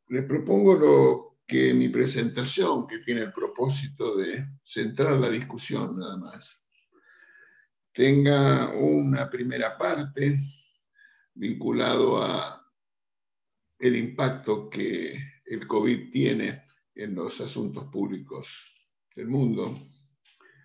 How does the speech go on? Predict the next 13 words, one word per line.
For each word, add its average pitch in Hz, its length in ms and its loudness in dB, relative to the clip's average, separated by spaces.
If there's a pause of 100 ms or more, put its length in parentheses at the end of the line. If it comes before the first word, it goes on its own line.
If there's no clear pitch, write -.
(400)
Y - 120 -10
en 104 100 -6
segundo 143 400 0
lugar, 160 320 2
una 131 180 2
reflexión 123 600 -4
acerca 110 560 0
de 92 160 0
los - 380 -8 (100)
desafíos 117 960 2 (920)
de 104 200 0
la 107 100 4
gobernanza 131 1000 4